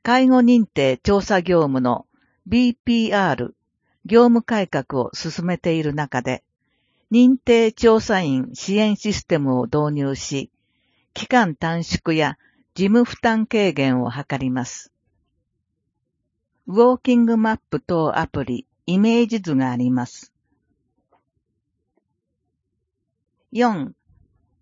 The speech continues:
共に作るにぎわいあふれる街。地域産業推進協議会。ナイトマルシェの支援等、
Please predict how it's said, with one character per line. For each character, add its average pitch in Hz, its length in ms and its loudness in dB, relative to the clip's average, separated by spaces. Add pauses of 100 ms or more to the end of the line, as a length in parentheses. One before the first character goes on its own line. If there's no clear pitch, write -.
(160)
共 240 260 2
に 269 160 2
作 - 320 -4
る 156 260 0 (160)
に 185 160 -4
ぎ 254 160 0
わ 254 180 0
い 247 120 0
あ 240 100 0
ふ 240 140 -2
れ 233 140 2
る 175 100 -2
街。 127 540 -8 (2250)
地 247 240 0
域 247 220 -4
産 240 320 0
業 139 240 0
推 196 320 0
進 196 320 -4
協 175 260 2
議 160 160 -6
会。 117 380 -6 (1080)
ナ 240 160 0
イ 247 80 2
ト 247 140 0
マ 240 160 4
ル 214 80 0
シ 160 160 -2
ェ - 20 -2
の 127 160 0
支 165 240 -4
援 175 220 -2
等、 127 480 -2